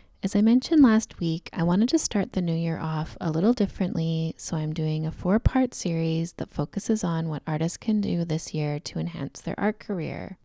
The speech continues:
If you're missing the usual interviews that I do, don't worry, they'll be back after this series is complete.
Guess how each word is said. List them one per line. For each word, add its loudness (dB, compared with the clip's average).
If -8
you're 2
missing 4
the 6
usual 2
interviews 0
that 2
I 4
do, 2
don't 2
worry, 0
they'll 2
be 6
back -2
after -4
this -2
series -4
is -6
complete. -12